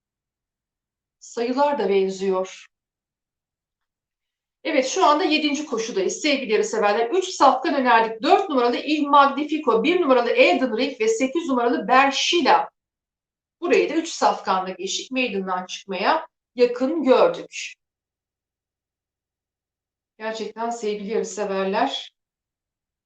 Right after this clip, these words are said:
Sekizinci ve son koşudayız. Handikap on beş mücadelede en kalabalık yarışın olacağı koşudayız. On altı, üç ve daha yukarı yaşlı dişi İngiliz atının mücadele edeceği koşuda mesafe bin altı yüz metre olacak.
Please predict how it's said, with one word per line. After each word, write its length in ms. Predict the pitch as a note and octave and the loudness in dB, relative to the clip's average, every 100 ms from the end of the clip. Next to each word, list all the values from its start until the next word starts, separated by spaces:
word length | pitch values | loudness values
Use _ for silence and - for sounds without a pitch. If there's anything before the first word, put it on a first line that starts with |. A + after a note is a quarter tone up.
| _ _ _ _ _ _ _ _ _ _ _ _ _ _ _ _ _ _ _ _ | _ _ _ _ _ _ _ _ _ _ _ _ _ _ _ _ _ _ _ _
Sekizinci 960 | - - C4+ C#4+ G#3+ B3+ B3 G3+ C4+ A#3+ | -10 -4 -2 -2 -2 -2 -2 -2 0 0
ve 120 | A#3+ - - - - - - _ | 0 -2 -10 -18 -20 -20 -20 _
son 300 | - D#4+ G3+ | 0 0 0
koşudayız. 580 | - G3 G3+ F#3 F3+ - | -4 -6 -6 -6 -6 0
Handikap 440 | B3+ B3+ C4+ D4 - | 0 2 0 -4 0
on 280 | D4+ F4 A3 | 2 2 2
beş 240 | A3 - | -2 -4
mücadelede 640 | G#3 G#3 G#3+ G3+ G3+ G3+ | -8 -2 2 2 2 0
en 300 | - C#4 D#4 | -2 -4 -4
kalabalık 500 | D#4 A3+ G#3+ A3+ D4+ - _ _ | -4 -2 0 -2 -6 -12 _ _
yarışın 380 | A#3+ B3 C#4+ B3+ | -2 -2 -2 -2
olacağı 500 | A3+ G3 G#3+ G#3+ - | -2 0 4 4 4
koşudayız. 640 | C4 - G#3 F#3 - - _ _ | -6 -2 2 2 0 -8 _ _
On 180 | - D4+ | 0 2
altı, 280 | C#4+ A3+ A#3 | 6 6 4
üç 200 | C4+ - | -2 -6
ve 140 | A#3+ | 0
daha 200 | A3+ A3+ | 4 6
yukarı 300 | B3+ - A3+ | 4 2 2
yaşlı 600 | A3 G#3+ G#3+ - D#4 F4 F4 _ _ G#3 | 6 4 4 0 0 -2 -4 _ _ -2
dişi 420 | C#4 - F#4+ F4+ | 0 0 -2 -4
İngiliz 480 | E4 E4 A#3+ A3 A3+ | -2 0 0 0 2
atının 360 | A3+ A3 A3 | 2 0 -4
mücadele 540 | A3 A#3+ B3 A#3+ B3 B3 | -4 0 4 4 2 -4
edeceği 400 | G3+ F#3+ G3 F#3+ | -6 -2 -2 -2
koşuda 380 | G#3+ - G#3+ | -4 -6 -4
mesafe 520 | B3+ C#4 C4 F#3+ F#3+ F#3+ | -2 -2 2 2 2 -2
bin 120 | C4 | 2
altı 300 | C4 A#3+ C4 | 2 2 0
yüz 160 | G3 | -6
metre 260 | F#3+ F3+ F3+ | -8 -8 -6
olacak. 600 | - C4 G#3 - - - | -4 -4 -2 -2 -2 -6